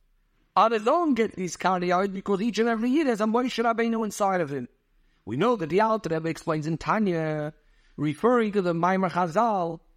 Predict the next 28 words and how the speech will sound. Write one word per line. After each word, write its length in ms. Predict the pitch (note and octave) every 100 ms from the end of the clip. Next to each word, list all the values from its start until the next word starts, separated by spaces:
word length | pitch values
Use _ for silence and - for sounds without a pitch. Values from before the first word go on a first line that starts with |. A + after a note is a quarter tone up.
| _ -
the 100 | C3+
Gemara 440 | D#3+ F3+ A3 A#3 G#3
on 120 | F3+
the 100 | D#3+
Pasuk. 400 | D3+ C3+ - -
The 100 | G3+
Pasuk 380 | A#3 B3+ G#3 E3
says, 180 | F#3+
"V'yata 480 | D3 D#3 A3+ A#3 G#3
Yisrael," 480 | F#3 D#3 F3 F#3+ F3+
and 80 | D3
now 200 | F3 E3+
Yidden, 320 | E3 F#3+ D#3
what 160 | D#3+ G3
is 100 | D#3
Hashem 300 | C#3 E3+ D3+
demanding 500 | C3+ C#3 F3 F3+ F#3
of 100 | F#3
you? 300 | G3+ B3 B3+ _ _ _ -
"Ki 260 | - G3
im 100 | E4
liyiras 580 | D4 B3+ C4+ D#4 B3+ A3
Hashem 280 | F#3+ A3 B3
lekecha," 460 | A3+ A3 B3 -
but 100 | G3+
only 240 | G3 G#3+ G3
to 100 | F3
fear. 340 | - C#3+ A#2